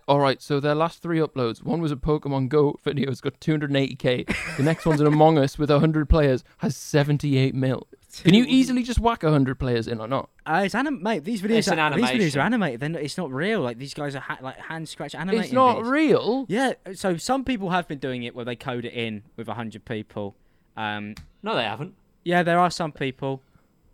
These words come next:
Speaker 2: Um,
Speaker 1: Is there?
Speaker 2: not these guys, though. Um, like, some people also do one where
Speaker 1: It's
Speaker 2: it's
Speaker 1: like an
Speaker 2: like
Speaker 1: online game.
Speaker 2: kill cooldown with one person. Um, I think you probably just have to get the source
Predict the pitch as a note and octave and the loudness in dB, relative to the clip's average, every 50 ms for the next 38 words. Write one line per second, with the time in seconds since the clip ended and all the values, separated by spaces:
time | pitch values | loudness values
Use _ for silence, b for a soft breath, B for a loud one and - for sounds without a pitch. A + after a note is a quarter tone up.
0 | _ _ - C3+ C3 C3 C3 B2+ C3 F3 F#3+ E3 D#3+ E3+ D#3+ D3 D3+ C#3 B2+ - | _ _ -4 -2 0 0 0 0 -2 -2 -2 0 -2 -2 -2 0 -2 -2 -2 -4
1 | - A2 G#2 G#2 - - A#2 G#2 G2 G2+ G2+ - _ _ _ _ _ _ _ - | -4 -4 -4 -4 -6 -6 -6 -6 -6 -6 -8 -12 _ _ _ _ _ _ _ -6
2 | A#2+ A#2 A#2+ A#2+ A#2+ B2 A#2+ B2+ - C#3+ C3+ C3+ B2+ - - D3+ D3 - D#3 C#3 | -2 -2 -2 -2 -2 -6 -8 -8 -6 -4 -4 -4 -4 -6 -8 -8 -6 -6 -8 -6
3 | - D3 C#3 C3 C3 C3 - - B2+ A2+ - B2 B2 A#2+ A#2+ A#2+ A#2+ A#2 A#2 A#2 | -6 -6 -4 -4 -4 -6 -6 -8 -10 -8 -8 -6 -4 -4 -4 -4 -4 -4 -4 -4
4 | A#2+ A2 G3+ - A#2+ D#3+ D3+ D3+ D3+ C#3 C3+ B2+ A#2 A#2 C#3 D3 D#3 C3 - - | -4 -4 -6 -6 -4 -2 -2 -2 -2 -2 -4 -4 -4 -4 -6 -6 -8 -8 -10 -8
5 | - D3+ C3+ B2+ - - C#3 B2+ A#2+ B2+ A#2 A2 A2+ A2 G#2+ - B2 A2+ A2 G#2+ | -6 -6 -6 -6 -6 -6 -6 -6 -4 -4 -4 -4 -4 -6 -6 -8 -8 -8 -8 -8
6 | - - A2 G#2+ A2 - - - G#2+ G2 G2+ G2 - _ _ _ _ _ _ _ | -8 -6 -6 -6 -6 -8 -10 -10 -10 -10 -10 -12 -16 _ _ _ _ _ _ _
7 | _ _ _ - G#2+ G#2 G#2+ G#2+ G#2+ A2+ - - C3 A#2+ D3+ D#3+ D#3+ D#3 C#3+ - | _ _ _ -6 -2 -2 -2 -2 -4 -6 -8 -6 -6 -6 -6 -6 -8 -8 -8 -6
8 | D3+ C3+ B2+ B2 G#2+ A#2 - - B2 A2 - - G2+ - A2 - - G#2 - - | -6 -6 -6 -6 -8 -8 -8 -8 -8 -8 -10 -10 -10 -8 -8 -10 -10 -14 -18 -12
9 | - A#2 G#2+ G#2+ A2 A2+ A2 - - - | -8 -6 -6 -6 -6 -8 -10 -14 -18 -18